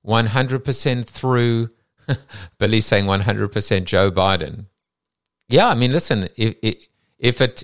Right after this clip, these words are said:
you know, <laughs> if, if, if it looks like a duck and acts like a duck, it's a duck. It's a political tool.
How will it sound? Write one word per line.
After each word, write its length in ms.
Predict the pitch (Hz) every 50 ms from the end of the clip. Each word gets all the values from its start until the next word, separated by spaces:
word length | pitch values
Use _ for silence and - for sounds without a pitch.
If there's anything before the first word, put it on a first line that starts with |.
| - _
you 180 | - 113 113 113
know, 260 | 107 101 101 117 123 - _ _
<laughs> 840 | _ _ _ _ 156 120 - - _ _ _ _ _ _ _ _ _
if, 220 | 127 131 131 - - _ _
if, 200 | - 120 120 - - _ -
if 140 | 127 120
it 80 | 131 131
looks 240 | 127 147 156 - -
like 200 | 165 147 139 -
a 60 | 147
duck 300 | 117 - 127 143 151 -
and 120 | 151 123
acts 220 | 117 127 135 - -
like 160 | 135 135 -
a 40 | 139
duck, 260 | 113 135 143 147 -
it's 140 | 151 - -
a 60 | 123
duck. 340 | 113 156 185 269 254 - -
It's 160 | 101 - -
a 60 | 127
political 680 | - - 135 117 113 120 131 160 147 - - 147 147
tool. 500 | 143 - - 180 196 - - - - 104